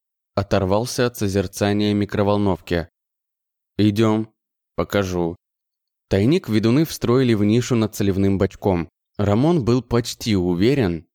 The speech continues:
что этой ниши проектировщики не предусмотрели. Теперь тут красовалась неприметная дверца с замысловатой пентаграммой. Монах открыл дверцу.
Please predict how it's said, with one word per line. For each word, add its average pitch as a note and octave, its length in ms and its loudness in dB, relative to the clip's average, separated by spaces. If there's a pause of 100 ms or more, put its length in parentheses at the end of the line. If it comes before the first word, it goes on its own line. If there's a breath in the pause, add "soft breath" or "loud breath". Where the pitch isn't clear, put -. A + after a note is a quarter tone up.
(160)
что - 300 -6
этой G#2+ 320 0
ниши A2 360 0
проектировщики G2+ 880 -2
не A2+ 140 -2
предусмотрели. G2+ 920 -2 (300)
Теперь F3 360 0
тут D3+ 260 -4
красовалась A2+ 720 -2
неприметная G2 760 0
дверца A#2 720 -2 (180)
с G2 60 -2
замысловатой G2 760 -2
пентаграммой. F#2+ 680 -2 (920)
Монах B2+ 600 -2
открыл B2 400 -2
дверцу. F2+ 640 -4